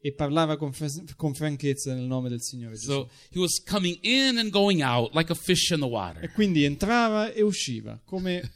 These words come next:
Speaker 1: uno a casa sua.
Speaker 2: Because Barnabas did the work.
Speaker 1: Perché Barnaba aveva investito su di lui.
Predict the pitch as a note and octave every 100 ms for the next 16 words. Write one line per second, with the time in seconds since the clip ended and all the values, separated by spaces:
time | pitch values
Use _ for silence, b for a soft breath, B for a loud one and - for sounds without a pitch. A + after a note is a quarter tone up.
0 | - G3 G#3 G3 E3 E3 D3+ C3 A#2+ G#2
1 | - B B B B - G#3 - G#3 C#3
2 | A#2+ F#3+ A3+ B3 G#3+ F3+ - E3+ C3+ B2+
3 | G2+ D2+ - E3+ C3+ D#3+ C#3 F#3 F3 D3+
4 | C3 A#2+ A2 - _ - B2+ B2+ B2 B2
5 | _ D3 D3 C#3+ - D3+ C#3 C#3 B2 A2+
6 | G#2+ G2+